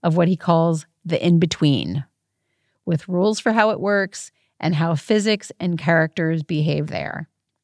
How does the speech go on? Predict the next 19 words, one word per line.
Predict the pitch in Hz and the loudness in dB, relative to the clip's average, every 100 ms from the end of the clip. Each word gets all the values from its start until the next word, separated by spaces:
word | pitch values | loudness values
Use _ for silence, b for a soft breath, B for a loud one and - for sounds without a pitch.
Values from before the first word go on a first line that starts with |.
| _ - | _ 0
And | 175 | 2
that | 214 302 | 4 4
is | 339 | 2
on | 277 220 | 2 0
top | - 208 226 214 | 2 2 4 2
of | 165 | 0
drawing | 175 175 165 165 165 | 2 2 4 4 2
a | 165 | 0
very | 156 190 220 240 | 0 2 2 2
vivid | 214 196 180 165 | 2 0 -2 -2
picture | 175 170 175 | -4 -2 -2
of | 160 170 165 | 0 -2 0
real-life | 208 240 254 220 214 | 2 4 6 4 2
Sri | - 180 165 | -2 -2 0
Lanka | 156 165 151 143 135 - _ _ _ | 0 0 2 0 0 -6 _ _ _
and | 165 165 | 0 0
the | 156 | 0
war | 156 131 | 0 0
years. | 120 85 - - - | -2 -6 -8 -12 -14